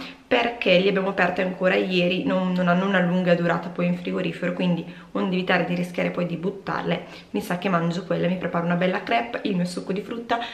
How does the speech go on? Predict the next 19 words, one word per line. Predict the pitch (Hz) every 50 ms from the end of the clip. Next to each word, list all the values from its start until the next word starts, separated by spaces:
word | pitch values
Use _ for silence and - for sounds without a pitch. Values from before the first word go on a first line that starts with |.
| - - -
mi | 208 220
metto | 190 185 - - 202
al | 185 185
computer | - - 220 226 226 - 208 190 190 - 208 196 196 196 -
e | - 220
inizio, | 214 196 180 180 - - - - - 190 196 196 - - - -
cioè | - -
inizio | - 180 170 151 - - -
e | - -
finisco | - - 202 196 196 - - - 185
di | 175
editare | 180 202 202 - 180 165 175 185
il | 175 - 214 202 185
video | 180 180 175 170 180 185 185
che | - 202 190
spero | - - - - 175 170 180 180 180 180
vada | 180 180 180 170 165 170
online | 165 170 170 170 170 165 165 85 85 87 - - -
domani, | - - 92 95 98 98 - 95 180 196 233 -